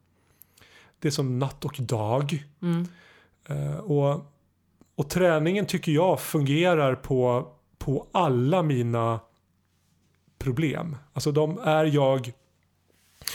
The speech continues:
Speaker 1: jag samlar på mig stress, och om jag har samlat på mig stress, då behöver jag göra någonting som är, som är väldigt intensivt för kroppen. Jag behöver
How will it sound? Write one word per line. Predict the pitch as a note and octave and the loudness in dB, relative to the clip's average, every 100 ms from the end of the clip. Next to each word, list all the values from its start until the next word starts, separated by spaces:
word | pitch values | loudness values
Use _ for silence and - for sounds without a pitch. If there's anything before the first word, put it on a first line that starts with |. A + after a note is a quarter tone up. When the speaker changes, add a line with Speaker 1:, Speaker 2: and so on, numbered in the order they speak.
| - - - - | -10 -14 -16 -2
Speaker 1:
jag | D#3+ | 0
samlar | - D#3 D3 | 2 2 0
på | - | 0
mig | B2+ A#2+ | 0 0
stress, | - C#3+ D#3 F3+ - - - | -2 0 0 0 -4 -6 -2
och | E3 - - | -2 -2 -2
om | - F3 E3 | 2 2 4
jag | D3+ C#3 | 4 2
har | C3 B2+ B2+ | 2 2 0
samlat | - B2+ C3+ - | 0 -2 -2 -2
på | C#3 | -2
mig | C3 | -2
stress, | A#2 - E3 C#3+ - A3+ | -4 -4 -4 -4 -6 -6
då | D3 C#3+ | -2 0
behöver | C3 B2 C3+ B2+ | 0 0 0 0
jag | B2+ A#2+ | 0 0
göra | B2 A#2+ A#2+ | 0 0 -2
någonting | A#2 A2 B2 A#2+ | -4 -6 -8 -8
som | - C3+ | -8 -6
är, | C3 C#3 - C#3+ - _ - - - - _ _ - _ | -6 -4 -6 -8 -16 _ -20 -20 -20 -20 _ _ -20 _
som | - D3 | -6 -2
är | C3 | 0
väldigt | A2+ C#3 C#3+ B2+ B2 B2 - - - | 0 2 2 2 0 -2 -4 -16 -4
intensivt | D#3 C#3+ C#3+ C#3 - C#3 A2+ - | -2 0 -2 -4 -2 -2 -2 -6
för | - | -8
kroppen. | A#2+ D3 - - A#2 A2+ C3 | -4 -4 -6 -6 -6 -6 -6
Jag | D3+ B2 | -6 -2
behöver | A#2+ A#2+ A2+ A2+ A2+ | 0 0 0 0 -2